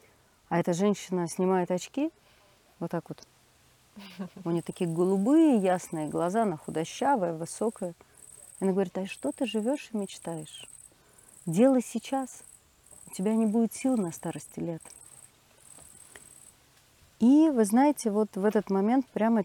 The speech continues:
через меня проходит вот молния, электрический разряд –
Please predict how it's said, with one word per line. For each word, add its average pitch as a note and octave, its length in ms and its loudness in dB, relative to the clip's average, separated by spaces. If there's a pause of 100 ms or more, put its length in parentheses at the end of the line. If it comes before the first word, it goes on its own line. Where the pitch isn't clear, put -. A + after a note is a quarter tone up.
(140)
через F#3+ 380 0
меня G3+ 320 2
проходит G#3 720 -2
вот D#3+ 120 -8 (100)
молния, D#3+ 760 2
электрический - 680 -4
разряд – E3 400 -4